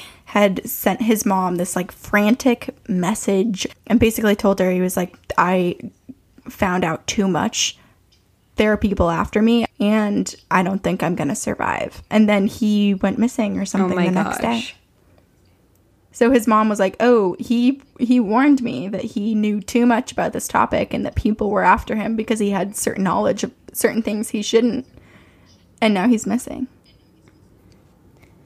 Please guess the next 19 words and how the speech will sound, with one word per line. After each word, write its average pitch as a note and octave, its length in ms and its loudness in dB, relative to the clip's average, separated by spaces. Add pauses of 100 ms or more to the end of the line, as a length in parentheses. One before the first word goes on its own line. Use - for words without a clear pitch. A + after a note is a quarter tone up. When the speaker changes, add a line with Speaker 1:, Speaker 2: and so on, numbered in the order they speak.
(440)
Speaker 2:
But G3 120 2
then A3 140 4
at G#3 120 4
that G#3 160 4
point, F#3+ 200 0
you F#3+ 100 4
also, F#3+ 220 0
there's F3 280 0
nothing E3+ 340 -2
you D#3+ 120 -2
can D#3 200 -8
do. - 160 -8 (260)
Speaker 1:
I G#3 80 -2
know. G#3+ 240 0
Like, - 160 -10
what A#3 80 4
do G#3+ 40 2
you G#3 100 0
do? A3 280 -2